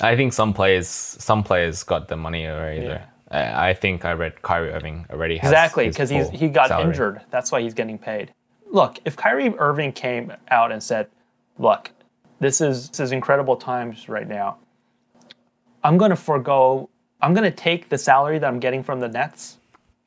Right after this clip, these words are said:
Speaker 2: and I'm gonna pay my teammates. I'm just gonna split it with my teammates. We shouldn't play. The Nets shouldn't play.
Speaker 1: Mm.
Speaker 2: But I'm gonna take my,
Speaker 1: Mm.
Speaker 2: my, my salary
Speaker 1: Mm.
Speaker 2: that I'm getting for in-, from injury,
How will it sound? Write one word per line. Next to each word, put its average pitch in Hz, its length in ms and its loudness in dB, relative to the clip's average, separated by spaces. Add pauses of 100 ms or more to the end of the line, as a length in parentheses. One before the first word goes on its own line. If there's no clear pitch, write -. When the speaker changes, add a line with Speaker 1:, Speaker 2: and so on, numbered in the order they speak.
(560)
Speaker 2:
and 127 140 2
I'm 135 120 4
gonna 139 180 0
pay 127 220 -2
my 117 120 -2
teammates. 117 580 -10 (640)
I'm 143 100 4
just 160 140 4
gonna 160 160 4
split 147 280 -2
it 139 60 0
with 131 140 -6
my 113 100 -10
teammates. 120 460 -14 (320)
We 151 100 4
shouldn't 151 300 0
play. 131 260 0 (560)
The 131 80 0
Nets 143 240 2
shouldn't 139 280 0
play. 95 220 4
Speaker 1:
Mm. 80 60 -8 (180)
Speaker 2:
But - 100 2
I'm 147 80 4
gonna 185 140 4
take 170 220 -2
my, 151 160 2
Speaker 1:
Mm. 131 200 -6
Speaker 2:
my, 139 400 -2
my 135 140 -6
salary 151 440 0
Speaker 1:
Mm. 160 160 -4
Speaker 2:
that 127 120 0
I'm 127 120 -4
getting 135 240 -2
for 123 200 -4
in-, 131 240 -10
from 123 380 -12
injury, 147 400 -8